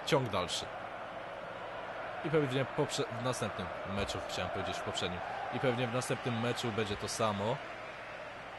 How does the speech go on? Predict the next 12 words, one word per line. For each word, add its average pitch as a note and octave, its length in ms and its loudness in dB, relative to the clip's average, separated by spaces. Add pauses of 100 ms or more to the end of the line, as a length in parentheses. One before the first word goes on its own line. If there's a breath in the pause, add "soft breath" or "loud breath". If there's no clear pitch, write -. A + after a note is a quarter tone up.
(920)
Dobra, B2+ 200 8
to D#3 100 4
może D3+ 200 4
teraz C3+ 240 4
spokojnie. A2+ 640 2 (1800)
O B2+ 120 4
właśnie, G#2 360 2
w - 60 -10
ten A2+ 180 0
oto G2+ 160 -2
sposób. C#3+ 560 0 (680)
No, C3 120 8